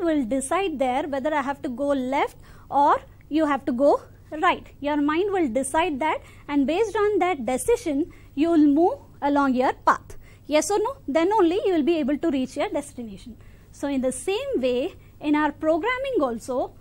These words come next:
normally by default, the program flow will be sequential.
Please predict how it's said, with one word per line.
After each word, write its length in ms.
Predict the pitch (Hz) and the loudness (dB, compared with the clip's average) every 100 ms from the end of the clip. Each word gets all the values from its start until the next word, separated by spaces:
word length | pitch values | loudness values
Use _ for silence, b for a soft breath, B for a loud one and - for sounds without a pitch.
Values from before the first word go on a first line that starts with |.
| b b | b b
normally 640 | 262 339 466 403 285 302 | 2 2 4 2 0 -2
by 260 | 247 269 247 | -2 -4 -4
default, 760 | 214 339 539 - 262 233 339 - b b b | -4 -4 -4 -4 -2 -2 -6 -8 b b b
the 260 | 220 285 294 | 0 2 2
program 520 | 277 311 392 480 453 | 2 2 0 -4 -6
flow 300 | - 311 349 | 0 2 2
will 180 | 302 233 | 0 0
be 160 | 330 | 0
sequential. 840 | 427 - 285 - 262 247 - 262 | -2 -4 -6 -4 -4 -4 -6 -10